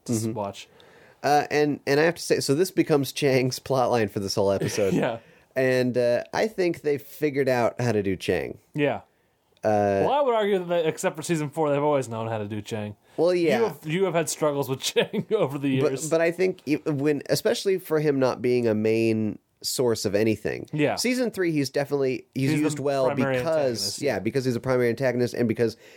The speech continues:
Speaker 2: he becomes, like, the, the end game.
Speaker 1: Yeah.
Speaker 2: Uh, but here, he, he doesn't have anything big to do, and that's fine.
Speaker 1: Yeah.
Speaker 2: That's really fine.
Speaker 1: It works.
Speaker 2: He's not a professor.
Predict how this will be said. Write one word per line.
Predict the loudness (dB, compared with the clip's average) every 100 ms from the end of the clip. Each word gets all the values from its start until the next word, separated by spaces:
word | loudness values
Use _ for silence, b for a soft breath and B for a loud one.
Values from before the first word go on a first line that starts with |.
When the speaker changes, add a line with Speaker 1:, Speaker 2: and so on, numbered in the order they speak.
| B
Speaker 2:
he | -2
becomes, | 0 0 0 0
like, | 0 -2
the, | -2 -4 -2
the | 0
end | 2 0 2
game. | 0 -2 -8 -8
Speaker 1:
Yeah. | -6 -8 b b _
Speaker 2:
Uh, | 0 2
but | 2 0
here, | 2 2 2 0 0
he, | 0 2
he | 2
doesn't | 2 2
have | 2 2
anything | 2 2 0 0
big | 0 0 -2
to | -2
do, | 2 4 2 2
and | 0
that's | 0 -2
fine. | -4 0 0 0 -4 -6
Speaker 1:
Yeah. | -2 -2 -2 -4
Speaker 2:
That's | -4 -2
really | -4 0 0 0 0
fine. | -2 -2 -2
Speaker 1:
It | -2
works. | -2 -4 -4 -8 -2
Speaker 2:
He's | 0
not | 2 2
a | 2
professor. | 0 -2 -2 0 0 0 0